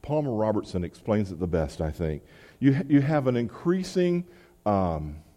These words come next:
explanation of God's plan of redemption as time moves through, um, a-, as time progresses. You begin with a little gem of an idea in Genesis three fifteen.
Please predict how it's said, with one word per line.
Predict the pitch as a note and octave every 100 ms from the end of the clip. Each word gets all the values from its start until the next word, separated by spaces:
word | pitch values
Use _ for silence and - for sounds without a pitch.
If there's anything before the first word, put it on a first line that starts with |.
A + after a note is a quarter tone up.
| -
explanation | C3+ C3+ - B2+ A#2 G#2+ G#2 G#2 D#2+ D2+ - -
of | - A2
God's | G#2 B2+ B2+ -
plan | - B2+ A#2
of | G#2
redemption | G#2 G2+ G2+ G2+ F#2
as | F2+ -
time | - C3 A2+ F#2 E2 - - -
moves | G2 A2+ A2 G#2 -
through, | G#2 G2 F#2 F2 - - -
um, | - F2+ F2+ F2 - -
a-, | G2 G#2
as | G2 G2 - - - - - -
time | A#2 G#2+ F#2+
progresses. | G2+ G2 G2 F#2 - C#2 - - _ _ _ _ _ _ _ -
You | B2+
begin | C3 A#2+ C#3 F3 C#3+
with | A#2
a |
little | A#2 C#3 B2+ G#2+ -
gem | E2+ A2+ D3 A2 D#2 D#2+ D#2 -
of | F2
an | F2+
idea | F2 F2 G2+ F2+ D#2+
in | D#2 D#2
Genesis | E2+ D#2+ - C#2+ -
three | D2+ D#2 C#2 C#2
fifteen. | - C#2+ - D2 C2